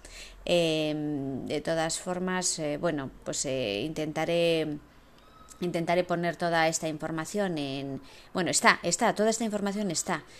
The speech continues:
eh, y, pero intentaré ponerla a vuestra disposición en nuestra página web, academiaope punto com.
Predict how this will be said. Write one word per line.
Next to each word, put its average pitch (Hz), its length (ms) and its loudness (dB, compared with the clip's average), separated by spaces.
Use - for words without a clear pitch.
eh, 160 580 2
y, 160 80 -2
pero 165 220 2
intentaré 170 400 2
ponerla 190 260 4
a - 20 4
vuestra 175 220 2
disposición 175 540 -2
en 180 60 0
nuestra 156 320 -4
página 160 500 -2
web, 156 240 0
academiaope 151 760 -2
punto 131 340 -8
com. - 160 -6